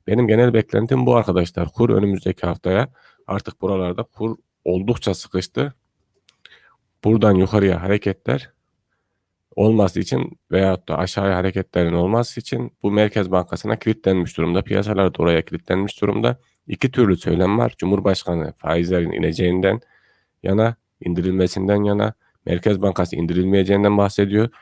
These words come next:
Ama şu durumda faiz arttırmazlarsa gerçekten arkadaşlar şu seviyeler artık dolar buralarda sekiz liralar dolar için ucuz bir seviye olarak kalacaktır. Daha yukarıya çıkacaktır.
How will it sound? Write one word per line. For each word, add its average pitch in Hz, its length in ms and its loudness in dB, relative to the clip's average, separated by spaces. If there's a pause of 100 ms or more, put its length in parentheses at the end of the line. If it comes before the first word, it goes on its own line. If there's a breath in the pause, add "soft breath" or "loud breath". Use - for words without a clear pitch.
(540 soft breath)
Ama 98 340 -2
şu - 200 -14
durumda 98 340 -2
faiz 98 360 -2
arttırmazlarsa 95 760 -2
gerçekten 90 500 -4
arkadaşlar 82 560 -4
şu 98 280 -4 (300)
seviyeler 85 580 0
artık 87 320 -2 (960)
dolar 92 300 2
buralarda 90 440 0
sekiz 95 340 -6
liralar 87 320 -2
dolar 90 200 -4
için 87 240 -4
ucuz 95 300 -4
bir - 40 -16
seviye 82 280 -2
olarak 82 300 -2
kalacaktır. 98 540 -2 (100)
Daha 98 160 2
yukarıya 90 360 -2
çıkacaktır. - 640 -2